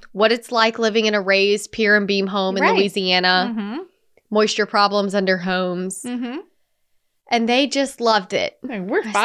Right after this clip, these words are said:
Speaker 1: said,
Speaker 2: with
Speaker 1: "Great,
Speaker 2: this.
Speaker 1: as long as you know and you're not gonna be mad at me that you have a
Speaker 2: Mm-hmm.
Speaker 1: project home."
Speaker 2: Mm-hmm.
Speaker 1: They didn't care.
Speaker 2: Okay.
Speaker 1: And I love the homes. I mean,
Speaker 2: They're cute.
Speaker 1: I would not wanna live in it, but they did, and they
Speaker 2: Okay.
Speaker 1: loved it.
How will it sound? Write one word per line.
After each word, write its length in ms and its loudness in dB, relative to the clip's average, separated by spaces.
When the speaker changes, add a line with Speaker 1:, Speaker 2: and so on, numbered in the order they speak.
Speaker 1:
said, 60 -4
Speaker 2:
with 80 -10
Speaker 1:
"Great, 240 2
Speaker 2:
this. 80 -2
Speaker 1:
as 120 -6
long 180 2
as 120 0
you 160 2
know 420 0
and 120 -8
you're 100 -4
not 160 0
gonna 120 0
be 140 -2
mad 300 0
at 140 -2
me 420 -2
that 160 2
you 120 0
have 140 2
a 40 2
Speaker 2:
Mm-hmm. 100 -2
Speaker 1:
project 460 2
home." 340 -2
Speaker 2:
Mm-hmm. 280 -6
Speaker 1:
They 180 4
didn't 240 -6
care. 520 0
Speaker 2:
Okay. 240 -4
Speaker 1:
And 100 -4
I 180 2
love 260 0
the 80 -4
homes. 380 -6
I 60 8
mean, 320 0
Speaker 2:
They're 120 -2
cute. 400 0
Speaker 1:
I 200 2
would 160 -4
not 140 0
wanna 160 0
live 260 2
in 100 0
it, 160 -4
but 240 -4
they 440 2
did, 300 2
and 160 -4
they 80 2
Speaker 2:
Okay. 80 -2
Speaker 1:
loved 240 2
it. 240 -2